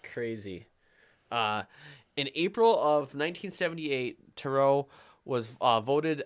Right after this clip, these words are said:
out of the Seventh-day Adventist Church, uh, on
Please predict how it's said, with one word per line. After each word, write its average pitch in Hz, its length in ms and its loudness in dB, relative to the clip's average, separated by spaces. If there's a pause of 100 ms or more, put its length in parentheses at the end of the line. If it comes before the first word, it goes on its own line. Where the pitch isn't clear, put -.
(120)
out 185 260 6
of 120 140 -6
the 120 60 -8
Seventh-day 120 500 -2
Adventist 104 640 -8
Church, - 540 -4 (560)
uh, 113 360 -2
on 117 480 -2